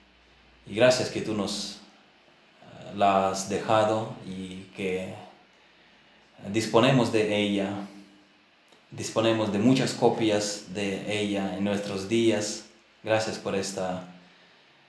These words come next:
eh, por esta gracia que nos has dado, que cuando muchos cristianos hoy día tienen que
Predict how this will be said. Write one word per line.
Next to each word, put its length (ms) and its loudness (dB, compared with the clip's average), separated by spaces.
eh, 40 -20
por 100 0
esta 220 0
gracia 520 0
que 80 -16
nos 180 -6
has 140 0
dado, 420 2
que 380 -16
cuando 680 2
muchos 680 -2
cristianos 680 0
hoy 220 -2
día 500 0
tienen 320 -2
que 320 -4